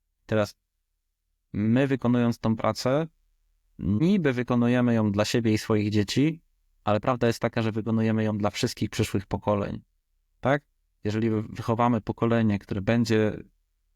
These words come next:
które doświadczy zupełnie innego wychowania, to jest szansa, ale to właśnie to jedno dziecko, któreś z tych, które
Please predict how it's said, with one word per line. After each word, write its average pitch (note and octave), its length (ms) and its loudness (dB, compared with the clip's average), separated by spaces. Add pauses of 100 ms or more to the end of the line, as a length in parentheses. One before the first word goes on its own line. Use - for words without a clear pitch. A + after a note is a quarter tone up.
(120)
które G#2+ 180 0
doświadczy G#2+ 520 -2
zupełnie A2 400 0
innego G#2 500 0 (260)
wychowania, A2 720 0 (680)
to A2 120 2
jest A2+ 220 0
szansa, D3+ 300 0
ale C#3 100 0
to C#3 80 -2
właśnie C3 260 -2
to A#2+ 120 -2
jedno C3 360 2
dziecko, B2 420 -2
któreś F#3+ 420 0
z - 120 -10
tych, G2 300 0
które A#2 340 0